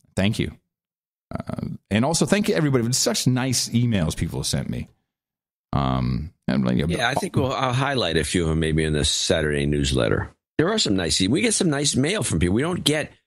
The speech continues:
Speaker 2: rarely, once in a while, I say, "You guys are full of crap about this."
Speaker 1: Mm, I did get one that was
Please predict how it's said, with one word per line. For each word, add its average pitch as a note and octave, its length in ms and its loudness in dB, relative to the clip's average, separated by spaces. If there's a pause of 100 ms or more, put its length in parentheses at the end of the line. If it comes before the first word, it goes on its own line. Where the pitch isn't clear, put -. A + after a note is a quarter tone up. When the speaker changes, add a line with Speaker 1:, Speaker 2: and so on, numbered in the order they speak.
(500)
Speaker 2:
rarely, G#2+ 760 0
once A#2+ 360 0
in B2 40 0
a A#2 40 0
while, A2 100 0
I G2+ 40 -2
say, A2 120 0
"You E3 140 2
guys D#3 200 0
are A2 80 0
full D3 240 0
of B2+ 120 -4
crap C#3 320 0
about F2 320 -2
this." - 240 0
Speaker 1:
Mm, D#3+ 320 0
I D3 80 2
did D#3+ 260 2
get E3 180 2
one G#2 680 2 (680)
that A2 260 0
was G2 420 0